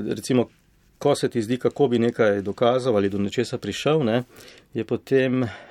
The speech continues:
potrebno pa seveda te stvari formalno tudi izpeljati tako, kot je treba, ne, se pravi, da so dokazi pravilni, ne, kar včasih je precej zapleteno, ne. Eh, po drugi strani pa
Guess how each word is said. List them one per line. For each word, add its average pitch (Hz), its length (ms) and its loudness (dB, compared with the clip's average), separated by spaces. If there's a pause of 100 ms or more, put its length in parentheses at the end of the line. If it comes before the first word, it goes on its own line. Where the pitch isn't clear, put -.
potrebno 123 720 0
pa 113 440 0
seveda 120 440 0
te 131 160 -2
stvari 123 380 0
formalno 117 600 2
tudi 110 300 0
izpeljati 110 520 0
tako, 107 300 -4
kot - 200 -4
je 101 60 -2
treba, 98 360 2
ne, 98 140 -6
se - 120 -12
pravi, 98 280 -2
da 92 100 -4
so - 140 -8
dokazi 95 480 -4 (640)
pravilni, 110 540 4
ne, 92 160 -2
kar 98 260 -2 (120)
včasih - 460 -2 (220)
je 101 260 2
precej 117 400 2
zapleteno, 113 640 0
ne. 95 140 0
Eh, - 960 -2
po 123 140 -2
drugi 143 220 2
strani 131 480 2 (360)
pa 110 420 2